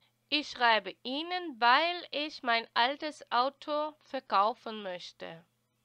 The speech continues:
Das ist ein Nebensatz mit weil.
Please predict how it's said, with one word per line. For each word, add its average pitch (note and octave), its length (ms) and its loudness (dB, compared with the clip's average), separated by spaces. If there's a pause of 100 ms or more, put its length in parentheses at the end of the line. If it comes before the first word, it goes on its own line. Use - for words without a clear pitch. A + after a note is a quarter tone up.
(640)
Das A3+ 340 -4 (100)
ist A#3+ 300 -4 (120)
ein G#3 460 -2
Nebensatz F4 840 -6
mit B3+ 280 -12
weil. G#3+ 320 2